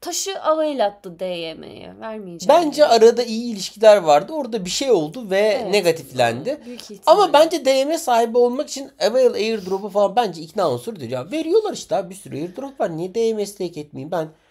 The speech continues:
Speaker 2: şu piyasaya bakıp D M'ye, ya Avail'den ben Avail gelmiyor diye çıkmak veya işte atıyorum ben hani ne bileyim ben D M airdrop, ben D M'den memnunum ya. Vay hiç
Speaker 1: Yok,
Speaker 2: D M'yi
Speaker 1: ben de
Speaker 2: niye
Speaker 1: memnunum.
Speaker 2: tutmayayım ben anlamıyorum. Yani niye satayım abi? Avail vermiyorsa başka bir şey verir.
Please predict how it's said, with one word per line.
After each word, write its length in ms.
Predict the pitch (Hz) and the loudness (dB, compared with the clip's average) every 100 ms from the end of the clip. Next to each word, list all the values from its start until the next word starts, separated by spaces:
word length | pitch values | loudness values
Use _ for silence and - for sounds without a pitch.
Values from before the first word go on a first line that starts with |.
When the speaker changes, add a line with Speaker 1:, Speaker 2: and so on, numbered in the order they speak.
| _ _ | _ _
Speaker 2:
şu 180 | - - | -20 -10
piyasaya 440 | 202 185 190 190 165 | -6 -4 -2 -4 -4
bakıp 260 | 165 160 | -8 -6
D 220 | 175 170 | -2 0
M'ye, 260 | 170 165 165 | 0 -2 0
ya 200 | 165 - | 0 0
Avail'den 640 | 160 170 196 185 175 160 | 0 4 4 6 4 4
ben 120 | 151 | 0
Avail 400 | 143 151 160 156 | 0 -2 0 0
gelmiyor 680 | 143 156 156 151 139 135 135 _ _ _ | 2 4 4 2 0 -2 -2 _ _ _
diye 160 | 127 131 | -12 -10
çıkmak 640 | - - 156 131 - _ | -10 -8 -2 -2 -4 _
veya 240 | 123 120 120 | 0 2 2
işte 220 | 123 135 | -2 -10
atıyorum 420 | 135 131 120 120 | -8 -8 -8 -6
ben 220 | 117 113 | -6 -6
hani 280 | 71 80 62 | -8 -10 -12
ne 40 | - | -14
bileyim 200 | 92 - | -12 -10
ben 180 | 165 | -6
D 220 | 233 233 226 | -2 0 2
M 100 | 214 | 2
airdrop, 520 | 214 202 196 180 185 | 2 -2 -4 -4 -2
ben 260 | 120 110 - _ _ | -4 -4 -18 _ _
D 180 | 269 302 | -6 -4
M'den 320 | 240 196 196 | 0 2 0
memnunum 500 | 190 190 185 147 113 | 0 0 -2 -6 -6
ya. 260 | 104 113 - | -8 -10 -8
Vay 160 | 127 156 | -8 -8
hiç 240 | - - _ _ _ 349 | -14 -20 _ _ _ -8
Speaker 1:
Yok, 220 | 339 240 | -4 4
Speaker 2:
D 60 | 202 | 6
M'yi 100 | 208 | 6
Speaker 1:
ben 80 | |
de 40 | 226 | 6
Speaker 2:
niye 80 | 226 | 4
Speaker 1:
memnunum. 200 | 262 - | 0 -2
Speaker 2:
tutmayayım 400 | 247 208 226 208 | -6 -4 2 6
ben 120 | 214 | 6
anlamıyorum. 500 | 220 220 220 165 127 | 6 4 0 0 0
Yani 140 | 127 | -2
niye 120 | 175 | -2
satayım 380 | 196 175 143 117 | -2 -6 -6 -4
abi? 140 | 120 123 | -2 0
Avail 340 | 143 147 143 | 0 -2 2
vermiyorsa 440 | 147 123 98 120 | 2 2 -4 -8
başka 240 | 123 - 147 | -10 -10 -12
bir 40 | |
şey 160 | 143 120 | -8 -8
verir. 240 | 104 110 | -8 -10